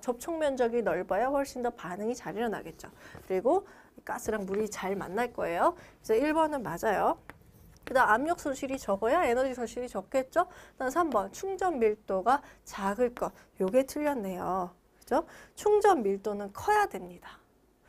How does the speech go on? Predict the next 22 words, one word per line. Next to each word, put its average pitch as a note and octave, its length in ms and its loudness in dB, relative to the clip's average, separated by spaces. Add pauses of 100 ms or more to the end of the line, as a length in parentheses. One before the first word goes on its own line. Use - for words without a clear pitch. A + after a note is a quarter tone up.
(280)
그리고 C4+ 420 2
공급률이 C4+ 680 0
커야 E4 380 2
잘 F#3+ 300 -6
빠져나가겠죠? A3+ 760 -4 (1800)
공급률은 A3 920 -4
커야 D4 280 -6
돼요. - 200 -18 (600)
그래서 F#3 360 4
우리 G#3+ 180 2
조건을 B3 420 4
보면은, G#3+ 880 2
자, E3+ 180 -4
우리 F3 200 -4
해설에 C#4+ 300 0
나온 F#3 260 -2
것처럼 F#3 440 -4
충전 C4 320 -2
밀도 G3+ 240 -6
커야 C4+ 260 0
되고 A#3 240 -2
홀드업이 F#4 640 4